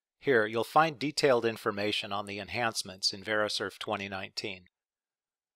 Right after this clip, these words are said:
Additional videos covering Verisurf twenty nineteen functionality can be found on the Verisurf website under News, Videos. Finally, you can obtain support for all Verisurf software,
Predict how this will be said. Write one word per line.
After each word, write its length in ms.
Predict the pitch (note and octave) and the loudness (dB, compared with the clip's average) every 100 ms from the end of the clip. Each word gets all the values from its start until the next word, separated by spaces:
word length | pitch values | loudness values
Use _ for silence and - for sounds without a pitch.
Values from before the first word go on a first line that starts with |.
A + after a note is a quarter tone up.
| _ _ _ _ _ C3+ | _ _ _ _ _ 0
Additional 480 | B2 F3 G3+ E3+ | 4 4 4 2
videos 500 | A#2+ C3+ A#2+ G#2 G#2 | 4 2 4 0 -2
covering 400 | - A#2+ A2 G#2+ | 2 2 2 0
Verisurf 560 | F#2+ A#2 B2+ - A#2+ - | 2 4 4 4 -2 -2
twenty 300 | - A2 G#2 | -2 -2 0
nineteen 480 | G#2 G#2+ - A2 G2+ | -2 -2 -6 -8 -6
functionality 840 | - G2 - G2+ G2+ G2+ G2 G2 | -4 -4 -6 0 0 0 -4 -10
can 140 | - A2 | -8 -6
be 80 | |
found 340 | G#2+ C#3 C3+ C3+ | 0 4 4 2
on 120 | G#2+ | -2
the 80 | G2 | -2
Verisurf 580 | A2+ A2 A2 - G2+ - | 0 2 2 -2 -4 0
website 520 | G#2+ G2 - F#2 G2+ _ _ | -2 0 -4 -4 -6 _ _
under 300 | A#2 G#2+ G2+ | -10 -8 -10
News, 600 | G2+ A#2 A#2+ B2 G#2+ - _ - | -2 0 0 0 0 -2 _ -8
Videos. 600 | A2+ F#2+ F#2+ A2 - - _ _ _ _ _ _ _ _ _ _ _ _ _ _ | -6 -4 -6 -6 -8 -8 _ _ _ _ _ _ _ _ _ _ _ _ _ _
Finally, 520 | - C#3 C#3+ C#3 A#2 - | 4 6 6 6 2 0
you 140 | C3+ A#2+ | -8 0
can 120 | C3 | 0
obtain 380 | - - F#3+ G3 | 2 2 2 2
support 460 | D#3 - C3 B2+ | -2 2 2 2
for 200 | - A#2 | 0 0
all 240 | A#2 A#2+ G2+ | 4 4 2
Verisurf 560 | G2+ G2+ - G#2+ G2 | -2 -2 -2 -4 -6
software, 680 | - G2+ G2 - G2 G2 | -2 0 0 -2 -8 -8